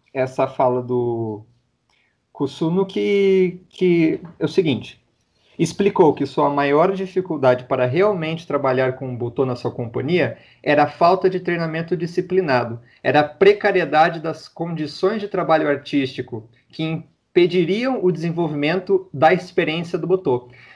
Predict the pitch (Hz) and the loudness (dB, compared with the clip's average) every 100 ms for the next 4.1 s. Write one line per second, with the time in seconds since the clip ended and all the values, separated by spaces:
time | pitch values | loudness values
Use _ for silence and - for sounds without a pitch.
0 | _ - 185 190 202 208 180 - 208 208 | _ 0 4 4 2 0 0 -2 -2 0
1 | 196 160 143 127 131 - 135 139 131 - | 0 0 0 0 -2 -6 -10 -8 -8 -4
2 | 123 151 160 156 151 143 139 135 135 143 | 0 4 4 2 -4 -2 0 0 0 -4
3 | 143 151 143 139 131 123 123 120 113 113 | -6 0 2 4 4 2 0 -6 -4 -6